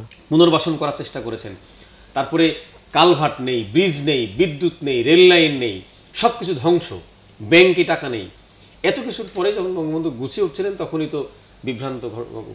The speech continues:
করে বাংলাদেশকে একটা জায়গায় নিয়ে যাওয়ার চেষ্টা করে জামাত ইসলাম, নিজামে ইসলাম, মুক্তিযুদ্ধের বিপক্ষে সমস্ত শক্তিগুলো তখন এই জাসদের সাথে, তৎকালীন জাসদের সাথে ঐক্যবদ্ধ হয়ে এই জমিন সৃষ্টি করে বঙ্গবন্ধু শেখ মুজিবকে হত্যা করলেন।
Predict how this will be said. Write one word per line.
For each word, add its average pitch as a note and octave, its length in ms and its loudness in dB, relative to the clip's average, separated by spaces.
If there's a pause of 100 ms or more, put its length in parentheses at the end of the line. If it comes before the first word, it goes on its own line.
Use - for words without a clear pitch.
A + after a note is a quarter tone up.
করে C3+ 280 -4
বাংলাদেশকে A2 540 -8
একটা - 480 -18
জায়গায় G2+ 260 -8
নিয়ে G2+ 220 -10
যাওয়ার F#2+ 180 -14
চেষ্টা G2 220 -16
করে A2+ 220 -14 (540)
জামাত C3 280 0
ইসলাম, C3+ 440 -8 (140)
নিজামে C#3 400 -2
ইসলাম, C#3+ 360 -8 (420)
মুক্তিযুদ্ধের B2+ 380 -6
বিপক্ষে B2+ 380 -10 (120)
সমস্ত F3+ 280 -8
শক্তিগুলো D#3 600 -4 (300)
তখন C#3 180 -4
এই D3 120 0 (200)
জাসদের E3+ 360 0
সাথে, D3 220 -6
তৎকালীন B2 380 -8
জাসদের A2+ 280 -12
সাথে A#2+ 200 -14
ঐক্যবদ্ধ A2 380 -16
হয়ে C#3 180 -8 (380)
এই G#2+ 100 -8
জমিন B2 260 -6
সৃষ্টি A#2+ 300 -14
করে D3 180 -10
বঙ্গবন্ধু A#2+ 280 -10
শেখ G#2 200 -14
মুজিবকে G#2 200 -16
হত্যা G#2 260 -12
করলেন। A2 240 -8